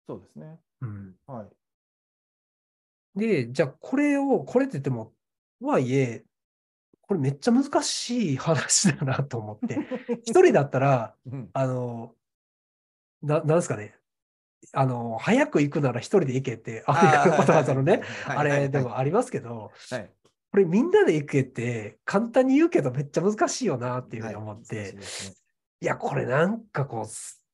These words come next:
Speaker 2: うーん、逆ベクトル働くものっていうのはやっぱりあるんじゃないかなっていうのをチャットに聞いてみたんですよ。
Speaker 1: いや、これもチャットに聞いてみたんね。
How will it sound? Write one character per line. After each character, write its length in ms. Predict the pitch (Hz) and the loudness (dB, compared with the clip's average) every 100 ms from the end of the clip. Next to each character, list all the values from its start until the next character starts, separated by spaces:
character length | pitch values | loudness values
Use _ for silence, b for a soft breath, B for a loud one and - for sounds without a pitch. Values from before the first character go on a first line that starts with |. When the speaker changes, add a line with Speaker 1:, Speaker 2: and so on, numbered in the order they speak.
| - | -18
Speaker 2:
う 40 | |
ー 720 | 156 151 139 135 131 131 127 117 | -12 -8 -6 -4 -4 -4 -4 -6
ん、 80 | |
逆 260 | 113 196 320 | -4 -4 0
ベ 140 | 320 | 0
ク 120 | 320 - | 0 0
ト 120 | 139 | 0
ル 80 | 127 | 0
働 420 | 170 170 165 160 | -2 0 0 -2
く 80 | 156 | -2
も 140 | 160 | 0
の 100 | 123 | 0
っ 80 | - _ | -6 _
て 60 | 120 | -14
い 60 | 113 | -14
う 40 | |
の 60 | 107 | -12
は 60 | |
や 60 | 120 | -10
っ 80 | - | -2
ぱ 120 | 165 | -2
り 80 | 117 | 0
あ 80 | |
る 120 | 143 185 | 0 0
ん 60 | |
じ 80 | 131 | -2
ゃ 60 | 104 | -8
な 80 | 104 | -10
い 60 | |
か 120 | 107 | -10
な 240 | 117 165 170 | -4 0 -2
っ 120 | 170 | -4
て 80 | 135 | -8
い 40 | |
う 40 | 107 | -8
の 60 | |
を 40 | 104 | -10
チ 120 | 123 | -12
ャ 20 | |
ッ 60 | - | -8
ト 120 | 120 | -8
に 80 | 120 | -6
聞 140 | 139 | -6
い 40 | |
て 100 | 131 | -4
み 80 | 123 | -4
た 80 | 104 | -6
ん 60 | 92 | -14
で 60 | |
す 120 | - 110 | -14 -14
よ。 140 | - B B | -12 B B
Speaker 1:
い 40 | 170 156 | -6 0
や、 120 | 160 180 | 2 2
こ 80 | |
れ 60 | 226 | 0
も 100 | 202 | 0
チ 100 | 170 | -2
ャ 40 | |
ッ 20 | 151 | -4
ト 60 | |
に 80 | 151 | -4
聞 120 | 175 | -4
い 40 | 170 | -2
て 60 | |
み 80 | 170 | -2
た 120 | 131 | -2
ん 40 | |
ね。 140 | 202 | -2